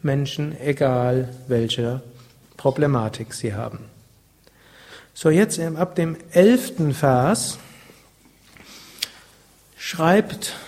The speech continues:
Svatma, alles, ab dem zwölf, ab dem elften Vers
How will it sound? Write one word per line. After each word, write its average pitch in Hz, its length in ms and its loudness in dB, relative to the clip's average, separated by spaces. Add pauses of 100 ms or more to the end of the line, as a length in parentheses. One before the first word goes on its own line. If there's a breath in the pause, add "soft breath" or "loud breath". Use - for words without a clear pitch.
(1120 loud breath)
Svatma, 165 640 -2 (220)
alles, 160 220 0
ab - 580 -16
dem 151 100 -2
zwölf, 151 540 -2
ab 147 80 -12
dem 156 160 -2
elften 175 440 2
Vers 151 500 0